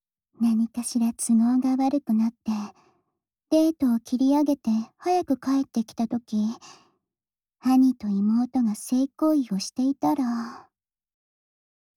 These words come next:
ああ、家庭崩壊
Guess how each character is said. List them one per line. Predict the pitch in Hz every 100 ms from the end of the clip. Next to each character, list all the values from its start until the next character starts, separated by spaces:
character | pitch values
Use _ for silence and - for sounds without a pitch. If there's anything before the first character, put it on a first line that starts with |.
| _ _ _ _ _ _ _
あ | - - - - _ _ _ _ -
あ、 | 320 320 381 523 640 587 - - 906 880 831 - - - _ _ _ _ _ -
家 | - 320 -
庭 | 339 349 381
崩 | 415 - 415 440 - 359 320 294
壊 | 359